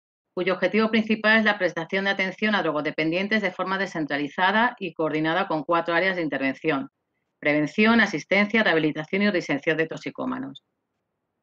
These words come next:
En Leganés, el cait atiende a trescientos sesenta usuarios,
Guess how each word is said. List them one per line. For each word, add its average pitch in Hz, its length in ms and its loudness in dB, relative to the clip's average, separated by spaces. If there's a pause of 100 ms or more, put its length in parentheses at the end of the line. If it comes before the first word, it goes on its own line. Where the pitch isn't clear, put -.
(120)
En 180 120 2
Leganés, 202 460 4
el 240 120 2
cait 254 380 4
atiende 190 360 2
a 220 60 6
trescientos 196 460 -2
sesenta 185 420 -4
usuarios, 139 640 -4